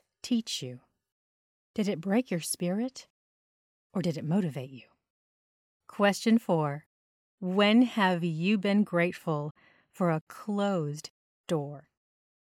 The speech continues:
And finally, the question I always ask, what would you have done differently? If you found yourself in this exact scenario,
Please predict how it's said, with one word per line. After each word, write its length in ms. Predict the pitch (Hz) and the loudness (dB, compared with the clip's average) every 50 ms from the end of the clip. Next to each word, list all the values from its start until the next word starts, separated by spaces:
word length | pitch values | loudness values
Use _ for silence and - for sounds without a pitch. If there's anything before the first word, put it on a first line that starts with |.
| _ _ _ _ - | _ _ _ _ -4
And 240 | - 190 180 180 170 | 0 2 2 2 0
finally, 500 | - - 196 185 185 190 190 185 190 190 | 0 2 4 4 4 4 4 4 2 2
the 140 | 185 175 180 | 2 2 0
question 480 | - - 196 180 180 - - 202 180 175 | 0 2 2 2 2 2 0 0 2 2
I 160 | 165 165 165 | 2 4 4
always 400 | 160 165 170 160 165 165 160 - | 2 2 2 2 2 2 2 0
ask, 420 | 143 139 139 139 143 - - - - _ _ - - - _ _ | -2 -2 -2 -4 -4 -6 -10 -14 -16 _ _ -20 -20 -20 _ _
what 540 | - 214 190 180 190 190 196 214 - - - _ - | -4 -2 2 4 4 4 4 2 0 -6 -10 _ 0
would 240 | 190 190 190 165 | 2 2 2 2
you 440 | 175 165 160 165 170 170 170 165 170 | 2 -2 0 2 2 2 2 2 0
have 320 | 170 165 180 175 170 - - | -2 -2 -2 -2 -2 -2 -2
done 420 | - 170 156 160 156 151 160 151 _ _ _ - | -2 0 0 2 2 0 -2 -2 _ _ _ -8
differently? 720 | - 190 180 - - 175 170 170 170 151 156 143 139 135 - _ _ _ _ - | -4 -4 -2 -2 -2 -4 -2 -2 -4 -4 -4 -4 -4 -6 -10 _ _ _ _ -4
If 140 | 208 175 | -2 2
you 140 | 208 202 190 | 4 4 4
found 360 | - - 233 233 262 302 311 | 4 4 4 6 6 4 4
yourself 460 | 262 240 226 - - 190 175 175 170 - | 4 2 2 2 2 2 2 2 2 2
in 160 | 170 165 165 | 0 2 2
this 300 | 165 196 220 - - - | 4 2 2 2 0 -2
exact 500 | 214 190 165 170 156 185 180 190 208 - | -2 -2 -2 -2 0 2 2 2 0 -2
scenario, 880 | - - - - 180 170 165 165 170 165 165 165 160 160 156 156 156 | -4 -6 -2 0 2 2 4 4 2 2 2 2 2 2 2 2 0